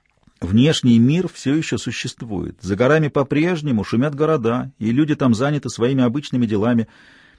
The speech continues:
Им не надо прятаться в лесу, как затравленным зверям. Слишком много времени она провела рядом с этим мальчиком, и он сумел внушить ей, что безопасно только там, где нет людей.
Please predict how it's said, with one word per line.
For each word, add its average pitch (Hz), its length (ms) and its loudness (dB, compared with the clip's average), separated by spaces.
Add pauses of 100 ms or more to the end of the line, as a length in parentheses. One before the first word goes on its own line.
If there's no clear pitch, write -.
(140)
Им 123 160 4
не 165 100 6
надо 196 260 4
прятаться 123 460 -2
в 117 40 -4
лесу, 127 360 -4
как 101 200 -2
затравленным 95 520 0
зверям. 90 360 -2 (880)
Слишком 131 380 -2
много 131 200 2
времени 113 360 0
она 95 180 -2
провела 104 320 -2
рядом 92 220 0
с - 80 -6
этим 101 180 -2
мальчиком, - 560 -4 (800)
и 117 80 0
он 135 160 4
сумел 147 320 4
внушить 143 420 2
ей, 120 140 2
что 117 180 -2
безопасно 117 640 2
только 107 300 0
там, 160 260 0
где 113 140 0
нет 120 200 2
людей. 104 440 -6